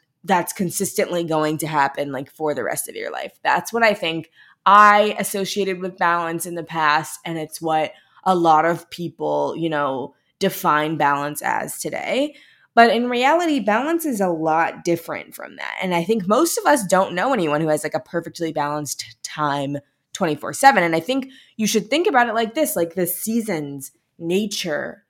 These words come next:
is never, like, like, like, there's, it's always changing, it's always evolving, and it's focused on some things. Like,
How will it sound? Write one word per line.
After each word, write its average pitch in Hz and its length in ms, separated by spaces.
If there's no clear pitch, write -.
is 202 220
never, 185 1080
like, 170 380
like, 185 260
like, - 200
there's, 214 240
it's 208 120
always 226 400
changing, 190 540
it's 165 140
always 175 260
evolving, 160 800
and 180 120
it's 170 120
focused 208 440
on 175 160
some 196 280
things. 170 560
Like, 151 340